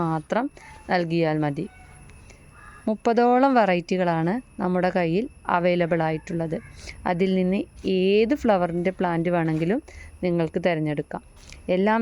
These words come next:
നല്ല ഹെൽത്തിയായ പ്ലാന്റാണ്. ഓരോ പ്ലാന്റിനും ഓരോ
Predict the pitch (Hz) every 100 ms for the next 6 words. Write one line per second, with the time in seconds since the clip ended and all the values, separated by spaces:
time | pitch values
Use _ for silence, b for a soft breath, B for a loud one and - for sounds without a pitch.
0 | 226 185 185 202 - 196 180 - - -
1 | - 285 202 190 185 160 151 143 147 160
2 | - - - - - - - - - -
3 | - 330 - - - - - - - -
4 | - 226 247 262 302 330 302 254 208 196
5 | 247 - - 196 185